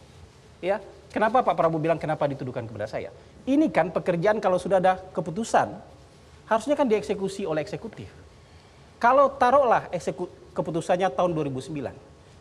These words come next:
tapi hari ini ada eksekutif yang bisa mengerjakannya. Tanya dong sama wakilnya, Menko Polhukam, Polhukam pernah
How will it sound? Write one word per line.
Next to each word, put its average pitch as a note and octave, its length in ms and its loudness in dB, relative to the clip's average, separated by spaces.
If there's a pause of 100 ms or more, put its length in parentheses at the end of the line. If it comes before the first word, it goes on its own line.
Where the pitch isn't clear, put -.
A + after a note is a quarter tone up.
tapi B3 320 0
hari A3+ 320 0
ini C#4 240 -2
ada F#3 160 0
eksekutif G#3 560 -6
yang G3+ 160 0
bisa G3 160 0
mengerjakannya. F#3+ 800 -4 (1040)
Tanya B3+ 240 4
dong A#3 160 2
sama D#3 160 0
wakilnya, C#3+ 400 -2
Menko G#3+ 240 0
Polhukam, B3+ 320 0 (320)
Polhukam A3 400 2
pernah A3 400 -2